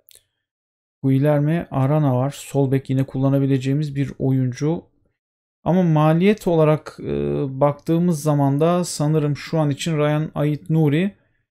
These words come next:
çok mantıklı gözüküyor. Kerim Çalhanoğlu da, e, iyi bence ama,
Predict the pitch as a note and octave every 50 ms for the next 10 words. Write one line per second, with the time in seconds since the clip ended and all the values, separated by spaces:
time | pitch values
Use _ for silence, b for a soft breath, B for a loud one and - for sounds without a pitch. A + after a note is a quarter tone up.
0 | _ _ _ _ _ - - E3+ E3 E3 - - - - D3+ D3 D3+ C#3+ C#3 -
1 | D#3 - - F3 E3 D3+ C#3+ C3 A#2+ - - - D#3+ F3+ F3+ - - D#3+ E3 F3
2 | D#3+ - E3+ D#3+ D#3+ D#3 F3 E3+ D#3+ D#3 D3+ E3 E3+ D#3 C#3 A#2+ - b b b
3 | b b b b b - - C3 B2 B2 - - D#3 D3 C#3+ C#3 C3 C3+ C3 C3
4 | C#3+ F#3 G#3 F#3+ F3+ F#3 G3+ G3+ - - -